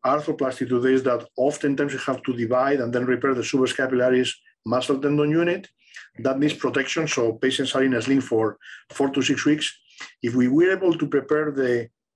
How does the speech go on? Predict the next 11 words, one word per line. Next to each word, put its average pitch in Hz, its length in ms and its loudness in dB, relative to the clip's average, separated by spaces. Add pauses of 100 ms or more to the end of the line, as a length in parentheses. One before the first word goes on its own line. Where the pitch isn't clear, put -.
(240)
bones 151 460 0
of 143 80 0
the 135 80 2
shoulder 131 440 0 (380)
through 131 160 0
the 117 300 0
interval 160 460 2
region 139 460 2 (140)
with 120 260 0
a 127 60 0
burr 123 560 0